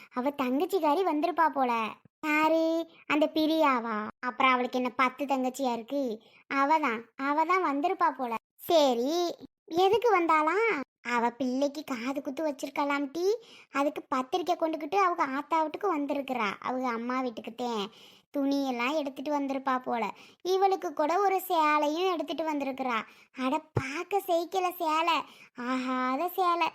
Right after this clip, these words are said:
ஏதோ முந்நூறு ரூபா போட்டிருக்கும் போல. அத்தை,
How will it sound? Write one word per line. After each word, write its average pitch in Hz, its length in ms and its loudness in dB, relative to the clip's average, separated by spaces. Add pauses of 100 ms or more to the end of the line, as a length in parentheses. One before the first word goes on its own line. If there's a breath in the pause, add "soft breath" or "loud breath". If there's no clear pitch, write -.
(240 loud breath)
ஏதோ 302 260 0
முந்நூறு 330 560 -2
ரூபா 320 240 2
போட்டிருக்கும் 359 580 -4
போல. 339 220 -2
அத்தை, 480 560 2